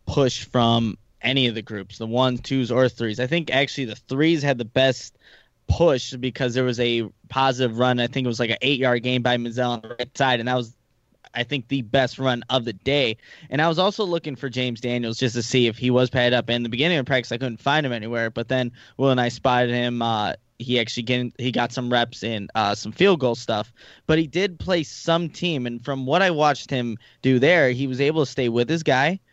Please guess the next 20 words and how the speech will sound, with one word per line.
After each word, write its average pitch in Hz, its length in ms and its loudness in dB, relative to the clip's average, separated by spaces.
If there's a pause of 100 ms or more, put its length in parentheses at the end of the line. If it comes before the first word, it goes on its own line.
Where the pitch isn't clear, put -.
(200)
Um, 120 400 0
you 123 160 0
know, 110 300 0
was 120 280 -2
able 123 220 4
to 120 100 2
seal 131 240 2
off 127 160 4
a 135 60 0
block 123 260 0
from 135 160 -4
Manziel 135 440 2
to 131 100 -2
get 131 180 -4
through 131 200 0
a - 20 2
little 123 320 0
lane 127 260 0
there. 170 180 2
But, 139 280 2